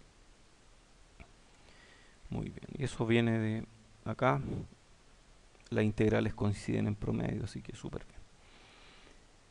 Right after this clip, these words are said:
Eh, en cuanto a la dependencia de amplitud y frecuencia, aquí tenemos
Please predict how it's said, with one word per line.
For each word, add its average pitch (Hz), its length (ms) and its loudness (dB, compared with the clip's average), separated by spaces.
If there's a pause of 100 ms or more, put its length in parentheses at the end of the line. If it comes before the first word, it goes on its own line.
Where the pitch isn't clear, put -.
(760)
Eh, 107 500 2 (2500)
en 139 120 6
cuanto 160 300 6
a - 20 8
la 160 80 10
dependencia 143 520 6
de 160 40 6
amplitud 143 360 4
y 143 40 6
frecuencia, - 600 0 (300)
aquí 120 200 0
tenemos 123 480 2